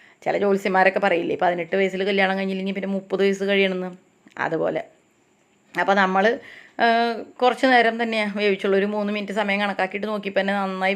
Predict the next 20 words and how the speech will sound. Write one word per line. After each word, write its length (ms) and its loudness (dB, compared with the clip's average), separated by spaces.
വെന്ത് 280 -2
തളർന്നിട്ടുണ്ടായിരുന്നു. 800 2
പിന്നെ 480 2
വേവിച്ചുകൊണ്ടിരിക്കുമ്പോഴാണ് 1080 0
തോന്നുന്നു 300 -2
അത് 160 0
ഹാർഡായി 420 4
പോണേ. 220 -8
അപ്പോൾ 220 0
ഞാൻ 220 4
ആ 40 4
വഴറ്റിയത് 540 2
എടുത്തിട്ട് 340 -2
മൺചട്ടിയിലേക്ക് 580 -2
ഇട്ടു. 160 -2
അപ്പോൾ 160 -4
അത് 120 0
ഞാൻ 140 4
പറഞ്ഞില്ലേ, 340 -2
ഉപ്പ് 220 -2